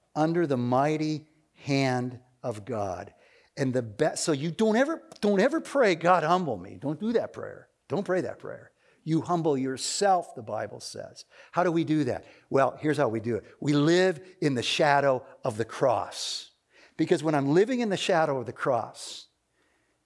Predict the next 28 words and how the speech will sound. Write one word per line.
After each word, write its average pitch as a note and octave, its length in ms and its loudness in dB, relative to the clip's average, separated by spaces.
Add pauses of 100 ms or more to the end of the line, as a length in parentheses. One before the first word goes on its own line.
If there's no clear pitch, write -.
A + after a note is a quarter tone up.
(960)
and F3+ 160 4
I F3 120 6
see B3+ 340 2
that G#3+ 240 4
shadow E3 760 2
every G3+ 540 4
place G3 540 2
that E3 200 0
I D3+ 240 4
go, A#2+ 480 -2 (260)
I'm E3+ 220 2
reminded C3 540 0 (240)
that C#3 120 2
I'm D3+ 160 4
a D3 60 -2
sinner D#3+ 420 -2 (200)
who D3 160 0
needed C3 280 -2
saving. A#2 460 -2 (300)
And C3 100 -2
at A2+ 60 0
the A2+ 80 -10
same E3 260 2
time, B2+ 220 -4
I'm A2 120 -4
remi-, A2 360 -4 (100)
I'm B2+ 180 -2
reminded A2 440 -6